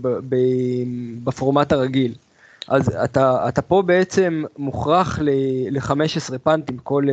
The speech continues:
כל מחזור, שיש בזה קטע מ-, שלדעתי מאוד מאוד מגניב, זה מ-, מי שחי את המשחק, מי ש-,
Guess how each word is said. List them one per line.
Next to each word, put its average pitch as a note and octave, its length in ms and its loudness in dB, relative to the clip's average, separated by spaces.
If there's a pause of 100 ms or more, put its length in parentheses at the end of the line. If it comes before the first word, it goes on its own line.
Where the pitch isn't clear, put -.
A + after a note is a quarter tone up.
(140)
כל C#3 140 0
מחזור, C#3 500 0 (340)
שיש G#3+ 280 -4
בזה G3 160 2
קטע G#3 300 2
מ-, D#3+ 380 0
שלדעתי C3+ 520 0
מאוד E3 260 4
מאוד D#3+ 200 2
מגניב, D#3 420 2
זה C3 100 -4
מ-, C3 260 -4
מי D3 60 -2
שחי D3+ 600 2
את F3 100 0
המשחק, E3 440 -2
מי D3+ 100 -4
ש-, - 140 -2